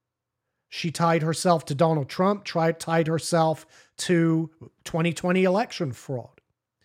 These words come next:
She may win that seat. And then there are other Trump-backed candidates that didn't do well.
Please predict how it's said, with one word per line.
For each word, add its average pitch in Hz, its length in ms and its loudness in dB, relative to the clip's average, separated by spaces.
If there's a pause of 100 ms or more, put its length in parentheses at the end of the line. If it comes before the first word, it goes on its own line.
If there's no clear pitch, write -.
(240)
She - 360 -4
may 175 420 4
win 170 260 2
that 165 220 -2
seat. - 520 -8 (960)
And 175 200 2
then 185 160 6
there 175 180 6
are 160 120 2
other 175 280 4
Trump-backed 165 840 0
candidates 156 840 -2 (560)
that 165 220 2
didn't 202 260 2
do 156 200 2
well. 120 380 -6